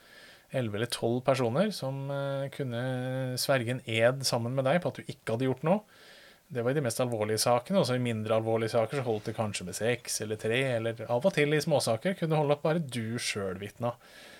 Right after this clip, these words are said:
Så det var et sånn grunnleggende prinsipp man hadde. Men særlig da i en hekseprosess, så var det nok vanskelig å få disse tolv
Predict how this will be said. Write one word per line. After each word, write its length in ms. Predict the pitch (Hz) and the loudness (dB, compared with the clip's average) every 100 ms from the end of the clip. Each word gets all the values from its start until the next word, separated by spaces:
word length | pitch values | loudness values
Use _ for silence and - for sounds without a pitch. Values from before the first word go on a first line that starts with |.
| - - | -16 0
Så 60 | |
det 120 | 123 185 | 6 8
var 60 | |
et 80 | 143 | 8
sånn 160 | 139 131 | 4 6
grunnleggende 500 | 139 139 120 113 113 | 6 6 4 0 -2
prinsipp 380 | 131 127 123 - | -4 -4 -4 -4
man 100 | 127 | -2
hadde. 280 | 123 117 113 - _ - - - - | 0 2 0 -2 _ -20 -20 -20 -10
Men 220 | 135 147 143 | -2 0 2
særlig 360 | - 143 120 139 | 2 4 4 4
da 80 | 127 | 4
i 80 | |
en 140 | 127 127 | 2 -2
hekseprosess, 920 | 131 - - 107 120 185 233 - - - | -6 -6 -6 -4 0 4 4 2 -4 -10
så 160 | - 131 | -6 0
var 140 | 165 | 2
det 20 | 117 | 2
nok 80 | 120 | 0
vanskelig 460 | 147 120 - 113 123 | 0 0 -6 -2 -2
å 60 | |
få 160 | - 117 | 0 -2
disse 220 | 123 113 | 0 0
tolv 400 | 120 120 113 113 | -2 -4 -4 -4